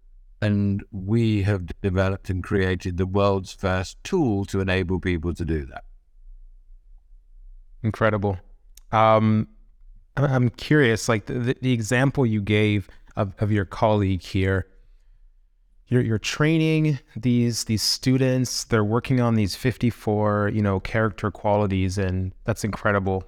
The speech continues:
Speaker 2: that you have, you know, that many to work through, but there have
Speaker 1: By the way,
Speaker 2: been
Speaker 1: you only work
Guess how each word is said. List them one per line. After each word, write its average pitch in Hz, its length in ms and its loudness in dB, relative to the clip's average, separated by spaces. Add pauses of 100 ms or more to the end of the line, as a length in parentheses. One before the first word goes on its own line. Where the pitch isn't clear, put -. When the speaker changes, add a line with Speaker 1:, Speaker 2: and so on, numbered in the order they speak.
(160)
Speaker 2:
that 95 380 -2 (100)
you 101 160 2
have, 95 540 -2
you 110 100 0
know, 98 80 2
that 101 180 0
many 98 200 0
to 98 100 2
work 101 300 -2
through, 95 400 -2
but 92 320 -2 (1200)
there 113 240 4
have 135 300 0
Speaker 1:
By 165 100 8
the 170 80 4
way, 147 140 6
Speaker 2:
been 120 80 2
Speaker 1:
you 123 100 4
only 135 160 0
work 117 320 0